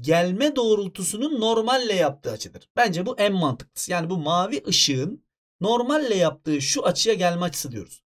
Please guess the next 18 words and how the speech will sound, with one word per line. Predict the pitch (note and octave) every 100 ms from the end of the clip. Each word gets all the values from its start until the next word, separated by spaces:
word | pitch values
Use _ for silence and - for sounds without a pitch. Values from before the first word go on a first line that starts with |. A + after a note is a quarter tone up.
| -
Ha, | D3+ A#2+
bir | C3+ C4+ C#4+
de | D#3 - _ _ _ -
bazı | D3+ D3
sorularda | - D3+ C3+ C#3 D3
işe | D3+ -
yarıyor. | D3+ D#3 A3 D#3+ D4+ _ _ _ _
Gelen | C3+ D#3 D3+ A#3+ C#4+
dalgaların | B3+ G#3+ F3 E3+ G3 D4+ -
ortamları | E3+ F#3+ - G#3+ G#3+ A3+ C#4 -
ayıran | G3+ G3+ G#3+ A#3
çizgiyle | A3 G#3+ F#3 E3+ B3 C#4 A#3+
yaptığı | A3 G#3 - A3
açıya | G3 - G3
da | F#3+
gelme | D#3+ C#3+ C3
açısı | A#2+ - -
deniyor. | G#2+ F#2+